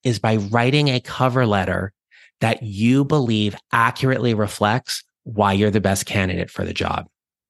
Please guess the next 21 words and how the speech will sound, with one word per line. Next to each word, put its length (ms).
Now, 280
how 180
do 60
you 80
write 300
that 180
cover 320
letter? 360
Well, 280
I 200
believe 680
that 120
a 60
cover 440
letter 480
should 340
be 320
simple, 760
straightforward, 1160
and 380
memorable. 640